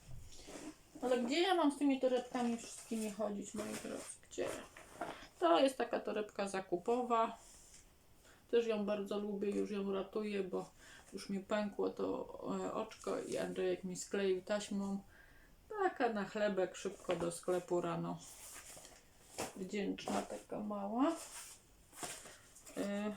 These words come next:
niebieska, mała sportówka. Też ze śmietniczka. W ogóle na śmietniku zauważyłam, że można spotkać bardzo, bardzo dużo torebek.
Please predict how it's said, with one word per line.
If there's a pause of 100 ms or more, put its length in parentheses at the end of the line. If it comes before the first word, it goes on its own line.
(2000)
niebieska, (280)
mała
sportówka. (1200)
Też (240)
ze
śmietniczka. (1500)
W
ogóle
na
śmietniku
zauważyłam,
że
można
spotkać
bardzo,
bardzo
dużo
torebek.